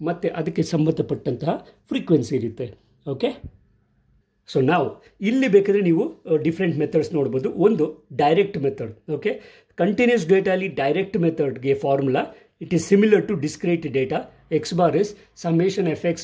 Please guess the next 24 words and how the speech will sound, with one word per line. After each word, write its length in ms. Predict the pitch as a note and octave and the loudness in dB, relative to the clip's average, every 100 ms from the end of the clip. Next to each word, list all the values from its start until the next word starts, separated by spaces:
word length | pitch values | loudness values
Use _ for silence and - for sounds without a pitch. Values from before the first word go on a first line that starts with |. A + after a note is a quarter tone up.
| C#3 | -2
divided 400 | C#3 C3+ B2 A#2 | 0 0 -2 0
by 240 | E3+ - | 0 0
N. 160 | C#3 A2 - _ - | -2 -4 -10 _ 0
Usually 260 | E3 E3+ F3 | 2 2 2
ಇದನ್ನ 160 | E3 | 4
ಸಿಗ್ಮಾ 360 | D#3+ D#3 C3+ E3+ | 2 0 0 2
ಅಂತ 120 | D#3+ | 2
ಕರಿಬಾರ್ದು, 480 | - C#3+ C3 C3 F3+ - - _ | 2 0 0 -2 -2 -6 -18 _
ಸಿಂಬಲ್ 380 | - F3 G#3 A3 | -8 0 4 4
ಸಿಗ್ಮಾ 400 | - F#3 D#3+ D#3+ | 2 -2 2 2
ಆದ್ರೂ 300 | C#3+ E3 - | 2 -2 -4
ಇಲ್ಲಿ 340 | F#3 G3 A3 G3+ | -2 0 2 2
ಅದು 180 | E3 | 2
ಮಾಡುವಂಥ 420 | D3+ D3+ D#3 D#3 - | 2 2 2 0 -2
ಕೆಲಸ 320 | - C#3+ - - | -4 -2 -2 -4
ಅಡಿಷನ್. 460 | E3 D3+ D#3+ C#3+ A2 - - _ - | 0 0 0 -4 -8 -12 -20 _ -2
So 120 | D#3 | 2
you 200 | D3 F3+ | 2 2
ಅದಕ್ಕೆ, 320 | G3 D3 E3+ _ | 0 -4 -6 _
ಅಥವಾ 220 | - - G#3 | -6 0 0
ಅದನ್ನ 220 | D3+ G3+ | 0 -2
ಸಮೇಷನ್ 500 | - D3 D#3+ E3 D#3 | -2 2 2 2 0
ಅಂತ 140 | C3+ | -2
ಕರಿತೀವಿ. 460 | - B2+ B2+ D#3 | -4 -6 -4 -6